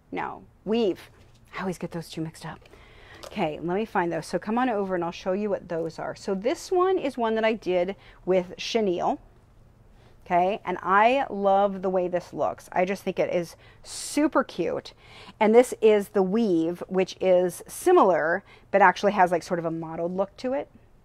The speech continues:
Okay, so it's a different, it's a different kind of, I don't know, it's the same design, but different look.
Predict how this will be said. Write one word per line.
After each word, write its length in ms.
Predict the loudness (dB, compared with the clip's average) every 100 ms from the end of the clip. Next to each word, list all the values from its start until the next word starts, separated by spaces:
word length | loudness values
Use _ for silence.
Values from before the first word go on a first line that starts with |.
| _ -6
Okay, 200 | -2 0
so 160 | 0
it's 100 | -4
a 40 | -4
different, 640 | -6 -4 -4 -4 -6 -16 -20 -20 -20 -16
it's 80 | -10
a 40 |
different 380 | -4 -2 -2 -4
kind 180 | -6 -6
of, 160 | -6 -8 -20 _ _ _
I 80 | -6
don't 80 | -4
know, 80 | -6
it's 140 | -4
the 60 | 0
same 260 | 2 4
design, 420 | 4 6 6 4
but 160 | 4 2
different 300 | 2 -2 -4
look. 280 | -8 -14